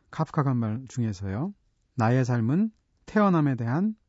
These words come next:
망설임"이란 표현을 쓴 적이 있는데 이상하게 저도 대학 다닐 때 그 문장에 꽂혔던 기억이 납니다. "나의 삶은 태어남에 대한 망설임."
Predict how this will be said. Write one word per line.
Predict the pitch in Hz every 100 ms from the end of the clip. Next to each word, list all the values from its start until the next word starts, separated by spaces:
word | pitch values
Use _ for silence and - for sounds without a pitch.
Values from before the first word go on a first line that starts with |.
| _
망설임"이란 | 104 107 113 113 101 87 90 - - 117 135
표현을 | - 143 131
쓴 | -
적이 | 131 123 113
있는데 | 107 104 156 151 - - - - -
이상하게 | 139 180 170 160 151 131
저도 | 120 117 127 113 110 - _ _ _ _ -
대학 | 127 127
다닐 | 123 107
때 | 113
그 | 123
문장에 | 117 117 110 107
꽂혔던 | 160 - 165 160 143
기억이 | 117 104
납니다. | 95 92 90 113 120 - _ _ -
"나의 | 107 113
삶은 | 107 104 107 165 180
태어남에 | - 175 156 127
대한 | 107 104
망설임." | 92 95 95 110 196